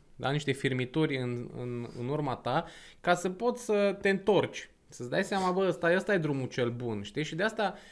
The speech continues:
uh, sfatul Cristinei mi se pare absolut, uh, grozav, pentru că... Uh,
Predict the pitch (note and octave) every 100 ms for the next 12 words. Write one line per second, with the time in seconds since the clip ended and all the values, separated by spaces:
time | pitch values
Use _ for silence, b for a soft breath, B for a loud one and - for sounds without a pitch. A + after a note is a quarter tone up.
0 | B B B D#3+ D3+ D3 C3+ - - -
1 | - - E3+ F3+ G#3 F#3 G3 G3+ F#3+ E3+
2 | D#3+ F#3+ F3+ - F3+ F3 - E3 E3 -
3 | - _ C#3 C3 B2+ B2+ B2 A2+ - _
4 | - B2 C3+ B2 A#2+ A2+ D3+ - E3+ E3
5 | D3+ - B2+ A#2+ D3+ - _ _ _ _
6 | _ _ _ - - - C3 B2+ B2 A#2+
7 | A#2 A#2